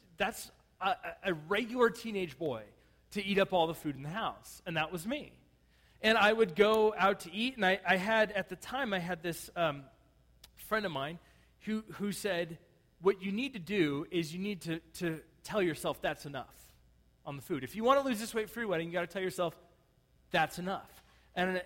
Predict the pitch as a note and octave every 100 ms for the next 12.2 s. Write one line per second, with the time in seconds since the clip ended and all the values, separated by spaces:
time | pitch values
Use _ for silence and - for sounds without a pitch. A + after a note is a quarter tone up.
0 | - E3+ F3 E3 D3+ D3+ D#3+ E3 D3 -
1 | _ E3 - _ _ D#4+ - _ _ _
2 | _ _ _ _ _ _ _ _ D#3+ D3
3 | C#3 - D4 - _ _ _ _ _ _
4 | - A3 F#3+ B3 A3 G#3+ F#3+ - _ _
5 | _ _ _ _ _ _ - - D#4+ F#4
6 | A3 - - - - G3 G3 - A3+ B3+
7 | F3+ F#3 F3 - - _ _ _ _ G3
8 | F3 E3 F3 - C3 A2 - - _ _
9 | _ _ _ - _ _ _ _ _ _
10 | _ _ F#3 F#3 G3 G#3 F#3+ F#3+ F3+ G3
11 | G#3 G#3 - G3+ E3+ F3+ F#3+ F#3 A#3 C4
12 | F#3+ E3